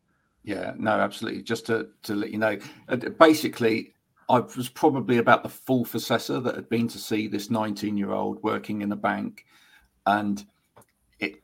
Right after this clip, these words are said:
every single assessment that had been sent in was an ergonomic assessment. And nobody, but nobody could come up with a solution. And that's because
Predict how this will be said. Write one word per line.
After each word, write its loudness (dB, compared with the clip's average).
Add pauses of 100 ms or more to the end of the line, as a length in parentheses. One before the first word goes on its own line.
every 4
single 2
assessment -2
that -4
had -12
been -2
sent -2
in -2
was -2
an -6
ergonomic 0
assessment. -6 (1040)
And 0 (280)
nobody, 6
but -4
nobody 2
could -8
come 4
up 2
with -2
a -8
solution. -2 (160)
And 4
that's 4
because 0